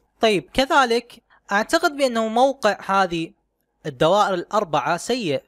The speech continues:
في المنتصف. لو نجعله مثلًا بهذا المكان، يعني في موضع معين ما بين الديسكريبشن وهذه البوتوم. طبعًا هو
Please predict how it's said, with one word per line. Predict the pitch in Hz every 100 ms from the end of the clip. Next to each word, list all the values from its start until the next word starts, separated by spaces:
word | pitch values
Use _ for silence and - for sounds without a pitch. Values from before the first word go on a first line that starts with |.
| _
في | 160 143
المنتصف. | 135 190 - 151 120 117 _ _ _ _ _ _ - - -
لو | 247 349
نجعله | 320 285 254 247
مثلًا | 233 233 214 214
بهذا | 190 175 185 180
المكان، | 156 143 - 147 123 107 _ _ _ _ _ _ _ _ 202
يعني | 226 233
في | 226 220 214 190
موضع | 208 240 220
معين | 175 165 185 190 147
ما | 135 147
بين | 147 175 165
الديسكريبشن | 147 151 - 208 247 - 208 208 - -
وهذه | 160 185 180 160
البوتوم. | 139 147 - 110 117 _ _ _ _
طبعًا | 247 254 247 240
هو | 262 269 254